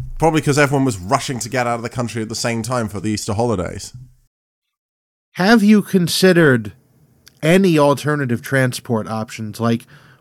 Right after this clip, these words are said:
Speaker 2: walking, a catapult, <laughs> Ryanair? Seriously, man, you live in a, you live in a continent where there is an airline who will treat you like absolute garbage, but they will do it for, like, two euros.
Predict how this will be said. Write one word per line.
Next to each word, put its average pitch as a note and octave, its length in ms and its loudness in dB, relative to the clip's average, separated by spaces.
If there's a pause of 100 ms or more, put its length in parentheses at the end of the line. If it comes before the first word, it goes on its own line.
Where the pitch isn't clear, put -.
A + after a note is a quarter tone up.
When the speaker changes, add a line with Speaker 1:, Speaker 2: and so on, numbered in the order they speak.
Speaker 2:
walking, C3+ 680 -4 (640)
a E3+ 60 0
catapult, - 960 -2 (160)
<laughs> - 0 - (300)
Ryanair? C#3+ 840 2 (1400)
Seriously, B3+ 680 4
man, E3 400 0 (160)
you C#4 200 6
live C4+ 240 4
in A3 120 4
a, F3 160 2 (120)
you G#3+ 220 2
live B3 160 4
in F3+ 80 2
a D#3 60 0
continent D#3+ 680 0 (240)
where E3 160 4
there A#3+ 180 6
is A3+ 120 2
an G3+ 80 -2
airline F#3 500 2
who G3 160 6
will A#3 160 6
treat E4+ 320 0
you B3 140 4
like G3+ 160 4
absolute A#3 580 2
garbage, E3+ 480 2
but D3 100 -6
they F3+ 120 2
will F3 100 0
do F3+ 260 0
it A#3 80 2
for, - 160 -4
like, D3 220 -2
two G#3 220 -4
euros. C#3 640 -4